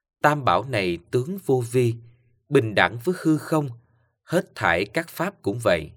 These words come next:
Thấu suốt Pháp này là vào cửa Pháp bất nhị.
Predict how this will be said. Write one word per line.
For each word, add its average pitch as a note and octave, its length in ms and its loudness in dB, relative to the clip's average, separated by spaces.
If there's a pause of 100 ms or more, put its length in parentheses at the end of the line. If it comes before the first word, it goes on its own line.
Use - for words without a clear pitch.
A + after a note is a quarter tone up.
(640)
Thấu D3+ 240 0
suốt G3 320 0
Pháp F#3+ 320 -6
này F2+ 380 -2 (120)
là F#2 440 2
vào F2 420 0
cửa F2+ 220 -4
Pháp F3 400 -8
bất F#3+ 260 -4
nhị. F2+ 280 -4